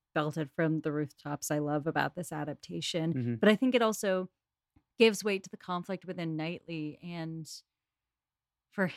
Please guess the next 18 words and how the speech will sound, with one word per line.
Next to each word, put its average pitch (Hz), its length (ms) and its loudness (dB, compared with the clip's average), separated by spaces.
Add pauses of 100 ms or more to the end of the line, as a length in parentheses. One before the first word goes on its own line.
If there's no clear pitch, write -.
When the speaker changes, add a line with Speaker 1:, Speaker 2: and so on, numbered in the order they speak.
(140)
Speaker 1:
him, 220 360 4
this 185 240 0
moment 180 320 -2
is 170 140 -10
confirmation 170 1120 -2
of 175 180 -8
a 175 60 -6
certain 170 760 -4 (180)
lack 170 260 6
of - 60 -20 (160)
hope 151 340 -12 (280)
in 202 280 2
his 185 240 -4
affections 180 460 -6
for - 100 -14
Emma. 160 540 -6 (1000)
And 226 120 8
it's, - 360 2